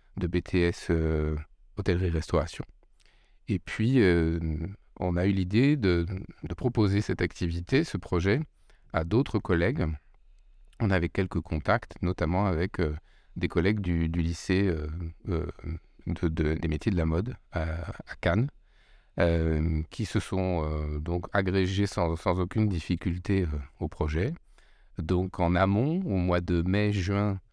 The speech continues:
deux mille vingt-deux, nous avons tous intégré nos, dans nos, dans nos progressions ce projet. Et à partir du mois de septembre, on a fait travailler nos, nos élèves sur, euh, sur le projet en question. Et au fur et à mesure, il a pris l'ampleur, euh, qu'il a actuellement.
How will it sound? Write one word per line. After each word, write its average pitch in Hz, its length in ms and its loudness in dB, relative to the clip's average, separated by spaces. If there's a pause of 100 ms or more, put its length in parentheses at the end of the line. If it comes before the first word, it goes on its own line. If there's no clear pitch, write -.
(320)
deux 95 260 2
mille 95 400 4
vingt-deux, 87 840 0 (400)
nous 82 240 -2
avons 85 400 -2 (540)
tous 110 240 0
intégré 95 600 2 (260)
nos, 80 840 -2
dans 95 200 2
nos, 98 140 0 (120)
dans 98 200 0
nos 107 120 2
progressions 90 600 -2 (640)
ce - 140 -2
projet. 87 440 0 (460)
Et 80 60 -2
à - 40 2
partir 101 240 0
du 110 80 2
mois 95 100 4
de - 60 -12
septembre, 95 340 -2
on 101 80 2
a 85 60 2
fait - 160 -2
travailler 85 440 -2
nos, 80 300 -2 (160)
nos 85 140 0
élèves 82 320 0
sur, 87 320 -4
euh, 73 100 -4 (400)
sur - 240 -2
le 87 100 0
projet 92 260 0
en 98 80 -4
question. 85 400 -4 (720)
Et 85 220 0
au 90 60 2
fur 107 220 2
et - 20 6
à 101 60 4
mesure, 98 320 4
il 113 100 6
a 82 80 6
pris - 200 -2
l'ampleur, 101 540 2
euh, 82 100 -2
qu'il 80 260 -2
a 90 100 2
actuellement. 85 500 -2